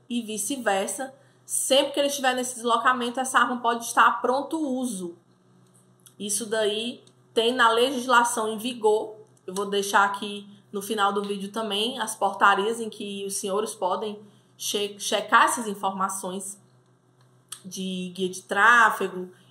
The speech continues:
e tantas outras informações que tem à disposição dos senhores. Então, a guia de tráfego anterior vinha impressa,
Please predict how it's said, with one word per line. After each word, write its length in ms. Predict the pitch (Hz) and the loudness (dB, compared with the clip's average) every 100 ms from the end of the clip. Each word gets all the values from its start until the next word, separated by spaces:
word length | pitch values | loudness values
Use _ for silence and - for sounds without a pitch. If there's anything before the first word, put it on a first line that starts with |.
| - | -16
e 80 | |
tantas 380 | 190 262 277 277 | -2 0 2 2
outras 280 | 247 233 233 | 2 0 -4
informações 580 | 233 220 214 208 220 214 | -2 0 0 -2 -4 -8
que 100 | 247 | -8
tem 140 | 233 | -2
à 100 | 208 | -2
disposição 560 | 220 - 208 214 - 190 | -2 -6 -6 -6 -6 -8
dos 120 | 196 | -8
senhores. 560 | - 269 - - - - _ _ _ _ _ _ - | -8 -6 -8 -12 -18 -20 _ _ _ _ _ _ -14
Então, 680 | 214 214 220 220 226 233 - _ _ - | -12 -4 0 0 -2 -8 -16 _ _ 2
a 140 | 208 | 2
guia 240 | 208 233 311 | 2 -2 -4
de 140 | 330 | -4
tráfego 720 | 320 233 - 233 220 220 190 - - | 2 2 2 0 -4 -6 -8 -12 -4
anterior 1160 | 262 381 - 247 214 247 240 220 262 370 - - _ _ _ - | 0 0 2 2 2 2 4 6 4 2 -6 -18 _ _ _ -20
vinha 720 | 185 190 214 233 247 262 254 | -8 -4 -2 -2 -2 -4 -8
impressa, 1000 | 214 196 202 190 180 185 214 240 - 254 | -8 -10 -6 -4 0 2 2 0 -4 -6